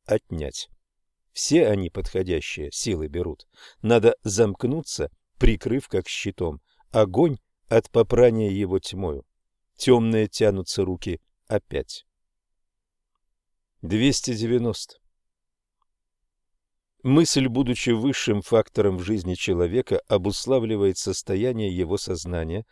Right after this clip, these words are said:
и его внутренний мир. Он творится мыслью. Отношение к внешним условиям диктуется мыслью. Мысль определяет всё. Иначе как могли бы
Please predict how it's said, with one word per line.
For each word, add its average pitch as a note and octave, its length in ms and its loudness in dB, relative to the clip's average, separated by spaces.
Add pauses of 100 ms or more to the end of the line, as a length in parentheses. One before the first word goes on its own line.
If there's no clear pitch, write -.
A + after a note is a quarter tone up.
(220)
и A#2 100 -2
его G#2 360 2
внутренний F2 560 -6
мир. D#2+ 300 -8 (280)
Он B2 220 2
творится F#2 540 0
мыслью. D#2 480 -12 (360)
Отношение A2+ 760 2
к - 80 -14
внешним G2 480 -4
условиям F2 560 -2 (260)
диктуется F#2+ 920 -2
мыслью. G2 560 -6 (340)
Мысль A#2 540 0
определяет F#2+ 720 0
всё. - 320 -6 (420)
Иначе A#2 420 2
как A#2+ 280 4
могли G2 340 -2
бы F2+ 180 0